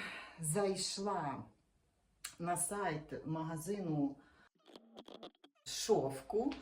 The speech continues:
Е, той магазин, що продає тут шовки, найкращий у Великобританії. Ось так він називається. Beckford Silk. Якщо ви живете в Великобританії, іноді у мене дівчата питають, де я купляю тут тканини.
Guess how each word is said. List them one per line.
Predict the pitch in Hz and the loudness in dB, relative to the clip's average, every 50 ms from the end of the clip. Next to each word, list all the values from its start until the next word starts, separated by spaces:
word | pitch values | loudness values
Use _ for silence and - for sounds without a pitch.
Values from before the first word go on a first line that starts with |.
| - - - - - | -12 -16 -18 -10 -4
Е, | - 170 160 156 156 - | 0 0 2 2 2 2
той | 202 190 | 4 4
магазин, | 180 175 175 185 185 160 180 175 165 | 4 2 2 0 0 0 0 -2 -2
що | 160 - 170 | 0 -2 -2
продає | - 165 160 156 160 165 160 156 147 | 0 2 2 2 2 4 4 4 4
тут | 147 - - 147 147 - 151 | 2 0 -2 -4 -4 -4 -6
шовки, | - - 165 156 - - - 220 240 226 | -4 -4 -4 -4 -6 -4 -2 0 0 2
найкращий | 185 170 160 156 - 165 165 147 135 - - - 143 | 4 4 2 4 6 6 6 6 6 2 -2 -4 -6
у | 135 | -4
Великобританії. | 139 135 139 - - 160 170 170 - - - 120 117 120 131 165 220 - - - - - - - - - - - - - - _ _ _ - _ _ | -4 -6 -4 -2 -2 0 0 0 0 -2 -6 -8 -6 -6 -6 -8 -8 -8 -12 -16 -20 -20 -20 -20 -20 -20 -20 -20 -20 -20 -20 _ _ _ -20 _ _
Ось | - 165 160 - | -10 -10 -10 -8
так | - - 226 226 226 - | -6 -4 -4 -4 -4 -6
він | 143 143 135 139 | -6 -6 -2 0
називається. | 180 214 214 170 165 156 131 120 110 101 98 120 147 165 165 - - - 208 208 220 220 214 - - - - - _ _ _ _ - - - - _ _ _ _ _ - | 0 0 2 2 2 0 0 0 -4 -6 -8 -8 -8 -8 -8 -8 -8 -6 -4 -4 -4 -4 -6 -8 -12 -18 -20 -20 _ _ _ _ -20 -20 -20 -20 _ _ _ _ _ -2
Beckford | - 151 156 156 - - 135 127 - - - - - | 0 0 0 0 -2 -6 -6 -6 -6 -8 -12 -14 -10
Silk. | - - - - 180 156 127 123 131 - - - 196 202 226 214 - - - - - - | -10 -8 -4 0 2 2 2 2 -2 -6 -8 -6 -4 -4 -4 -4 -6 -8 -18 -20 -12 -10
Якщо | 151 - - - 160 147 | -8 -6 0 4 4 4
ви | 131 135 151 | 4 4 2
живете | 131 147 143 143 135 - 120 | 2 2 2 2 0 0 -2
в | |
Великобританії, | 135 135 147 - 147 143 160 175 214 233 233 202 180 156 151 156 175 | -2 -2 -2 -2 -2 -2 2 4 4 4 6 6 6 6 6 6 6
іноді | 170 165 160 143 139 151 | 6 6 6 6 6 6
у | 151 | 6
мене | 147 147 147 | 6 4 4
дівчата | 143 147 - - 160 151 - - | 2 0 -2 -2 -2 -4 -4 -4
питають, | - - 147 - 190 196 185 156 | -6 -8 -4 0 2 2 2 2
де | 139 147 | 2 2
я | 147 147 | 2 2
купляю | 147 - - 156 147 143 139 135 | 0 -2 -4 -2 -2 0 -2 -4
тут | - 143 - | -6 -10 -10
тканини. | - - 139 120 135 156 147 151 | -6 -6 -6 -6 -6 -6 -8 -10